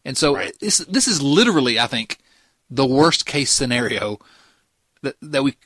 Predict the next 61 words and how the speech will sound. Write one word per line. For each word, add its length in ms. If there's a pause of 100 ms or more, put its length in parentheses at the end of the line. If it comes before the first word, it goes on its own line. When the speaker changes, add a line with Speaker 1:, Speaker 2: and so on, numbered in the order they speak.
(100)
Speaker 1:
could 160
have 80
even, 260
I, 200
I 140
couldn't 180
have 100
even 160
imagined 420
it. 140 (560)
But, 240
uh, 60
before 220
Speaker 2:
No. 120
Speaker 1:
the 120
season, 420
this 180
was, 140 (120)
I, 140
I 120
think 180
this 120
is 180
the 240
worst 280
case 160
scenario. 380
I 80
don't 100
think 160
it 160
can 160
get 220
any 160
worse. 480
And 120
I, 160
Speaker 2:
With 140
Speaker 1:
I 60
Speaker 2:
the 60
pitching, 180
Speaker 1:
hesitate 380
to 60
say 180
that. 220 (720)
Speaker 2:
with 180
the 60
starting 440
pitching, 280
I 60
mean, 320
you 100
know, 80
I 120
wrote 180
that 140
article 300
a 40
while 260
ago, 320 (520)
um, 480